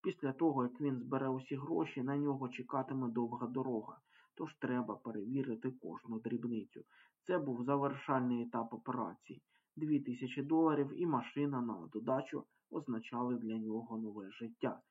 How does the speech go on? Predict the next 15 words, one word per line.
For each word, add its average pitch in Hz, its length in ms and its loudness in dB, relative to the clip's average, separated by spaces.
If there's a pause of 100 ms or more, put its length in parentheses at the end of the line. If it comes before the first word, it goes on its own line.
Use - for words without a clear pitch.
(420)
Чак 156 300 2
був 135 220 0
надто - 720 0
вузьколобим, 139 880 2
щоб - 220 -10
думати 147 420 2
про - 220 -6
те, 156 240 0
що 135 200 -4
ж 110 120 -8
буде, 147 340 2
коли 104 320 -8
всі 110 200 -10
гроші - 480 -6
витратяться. 135 720 -6